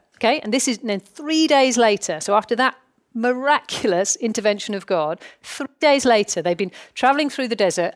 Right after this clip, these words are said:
um, and they haven't found any water and, and are understandably struggling, right? No water for three days is a big deal. Um, so they come to this place, they find water, but it's bitter, they can't drink it.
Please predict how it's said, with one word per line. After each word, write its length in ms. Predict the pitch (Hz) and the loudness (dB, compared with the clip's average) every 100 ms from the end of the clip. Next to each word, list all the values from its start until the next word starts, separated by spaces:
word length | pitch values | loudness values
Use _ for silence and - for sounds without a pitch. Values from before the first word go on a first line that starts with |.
| - | -4
um, 180 | 185 196 | -4 -4
and 100 | 202 | -2
they 60 | 202 | 0
haven't 280 | 233 226 - | 0 -4 -4
found 240 | 208 202 | -4 -2
any 160 | 190 190 | -4 -2
water 380 | 196 160 - 151 | -2 -4 -6 -6
and, 160 | 190 190 - _ _ _ - | -6 -6 -14 _ _ _ -2
and 200 | 233 - | -2 0
are 160 | 240 240 | 0 0
understandably 1000 | 254 285 302 - 247 196 170 156 160 214 - _ _ - _ - | 0 0 -2 0 0 0 -4 -4 -2 -4 -8 _ _ -20 _ -12
struggling, 520 | - 202 165 147 147 | -2 -2 0 -8 -10
right? 280 | 170 247 262 233 | -4 -4 -4 -2
No 220 | 247 277 | 0 2
water 280 | 269 262 - | 0 -2 -6
for 60 | |
three 160 | - 220 | -4 0
days 220 | 202 185 | 2 0
is 160 | 196 185 | 0 -2
a 60 | |
big 200 | 170 185 | -2 -2
deal. 380 | 165 175 160 151 | 0 -4 -4 -8
Um, 200 | 202 180 | -6 -6
so 120 | 180 196 | -4 -4
they 100 | 196 | 0
come 200 | 269 277 | 0 0
to 120 | 247 | 0
this 160 | 220 - | 0 2
place, 200 | 220 - | 0 0
they 80 | |
find 300 | 185 262 240 | -2 -2 0
water, 240 | 220 196 - | 0 -2 -6
but 80 | 180 | -14
it's 80 | |
bitter, 300 | - 208 - | -6 -4 -2
they 80 | 165 | -4
can't 260 | - 185 185 | -4 -6 -6
drink 280 | 185 175 | -8 -8
it. 120 | 165 | -12